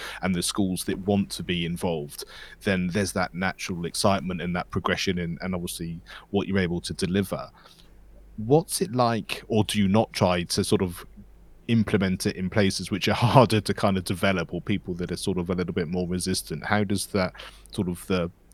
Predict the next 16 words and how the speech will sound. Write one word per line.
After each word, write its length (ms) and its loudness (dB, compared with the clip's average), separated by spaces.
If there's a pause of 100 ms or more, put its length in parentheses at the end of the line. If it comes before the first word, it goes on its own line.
(140)
"Yes, 260 2
we 40 -2
want 120 2
to 60 0
be 120 -2
involved 320 -2
because 220 -6
it's 120 -10
fantastic," 600 -6
as 120 -6
opposed 400 -2
to 60 -4
the 120 -4
kind 240 -2
of, 100 -8
"We, 160 -4